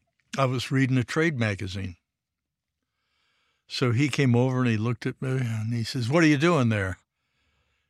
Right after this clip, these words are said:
And I said, "I'm, uh, I'm reading, you know, looking at the trades." He said, "Really, huh?"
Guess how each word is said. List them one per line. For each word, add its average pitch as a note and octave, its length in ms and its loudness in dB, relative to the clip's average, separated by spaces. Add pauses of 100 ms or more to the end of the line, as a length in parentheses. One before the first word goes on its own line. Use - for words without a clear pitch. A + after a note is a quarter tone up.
(160)
And A#2+ 160 0
I A#2+ 120 2
said, A#2 260 -2
"I'm, A2+ 300 0
uh, A2 220 -4 (840)
I'm A#2 200 0
reading, A2+ 440 0
you B2 60 0
know, G#2+ 80 -2
looking A#2 300 0
at A2 140 0
the A2+ 100 -6
trades." A2 580 -6 (880)
He A#2+ 120 -4
said, A2+ 260 0
"Really, B2 340 2
huh?" A#2 260 0